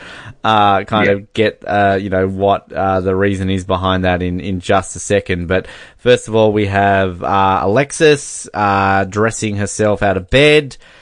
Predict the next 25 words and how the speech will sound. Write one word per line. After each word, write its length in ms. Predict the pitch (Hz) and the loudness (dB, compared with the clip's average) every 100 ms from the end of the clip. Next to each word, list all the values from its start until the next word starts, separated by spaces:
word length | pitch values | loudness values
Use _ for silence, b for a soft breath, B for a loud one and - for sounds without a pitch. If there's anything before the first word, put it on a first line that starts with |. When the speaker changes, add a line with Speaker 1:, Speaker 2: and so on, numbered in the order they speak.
| B | B
Speaker 1:
Uh, 160 | - 101 | -4 -4
she's 200 | 98 101 | -4 -4
now 160 | 98 - | -4 -2
Alex 400 | 104 143 147 143 | -2 -2 -2 -6
at 80 | 127 | -4
this 160 | 143 | -6
point, 540 | - 143 143 139 - - | -2 0 0 -2 -8 -10
uh, 600 | 92 104 104 101 101 101 | -4 0 2 2 2 0
looking 240 | 101 104 98 | -2 -6 -6
very 160 | 92 | -6
good 180 | 87 104 | -4 -6
in 60 | 85 | -6
a 60 | |
suit, 580 | - - 160 180 - - b b b b - | -10 -2 0 0 -2 -14 b b b b -8
um, 600 | 98 98 98 98 98 98 | -4 -2 -2 -2 -4 -2
all 180 | 101 104 | -2 -4
done 340 | 95 104 95 | -2 -2 0
up. 320 | 117 151 - - B B B - | 0 0 0 -6 B B B -4
And, 600 | 113 110 107 107 104 98 | 0 2 2 2 -2 -2
uh, 420 | 107 101 101 101 110 | 0 2 2 0 -2
essentially, 540 | - 117 113 113 120 | -2 -4 -2 0 2
it's, 100 | 120 | 0
it's 160 | 151 139 | -4 0
weird 220 | 180 196 | 0 2
that 160 | 170 | 0